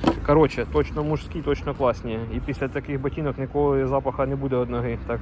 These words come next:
що пишіть, що ви думаєте. От, зекономив, і я ці деньги вже зекономив, лучше потрачу на ребрышки. Логічно? Я думаю, логічно. Я знаю, що ви любите, як я тарахторю вам в камеру. Так от,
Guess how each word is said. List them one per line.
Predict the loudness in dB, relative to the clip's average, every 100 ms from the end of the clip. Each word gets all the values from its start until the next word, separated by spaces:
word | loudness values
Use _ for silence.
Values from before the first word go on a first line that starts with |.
| -2
що | 0 0 -2 -6 -6 -8 -8 -4
пишіть, | -2 -2 -2
що | 0
ви | 0
думаєте. | 0 0 4
От, | 4 4
зекономив, | 0 4 4 4 2 -2 -8 -2
і |
я | 2 2
ці | 0
деньги | -2 0
вже | 0
зекономив, | 0 0 0 0 0
лучше | -2 -4
потрачу | -2 2 2 2
на | 2
ребрышки. | 2 2 0 0
Логічно? | -2 -2 -2 -4 -6 -10 -12 -10 -8 -8 -8 -4
Я | -2
думаю, | 0 0 0
логічно. | 0 -4 -8 -6 -8 -8 -12 -12 -12 -12 -12 -12 -12 -12 -10 -10 -8 0
Я | 4
знаю, | 6 6
що | 6 4
ви |
любите, | 4 4 6 6
як | 6 6
я | 8 8 8 4
тарахторю | 4 4 6 6 6 8
вам | 6
в | 6
камеру. | 8 8 6 4
Так | 2 6
от, | 6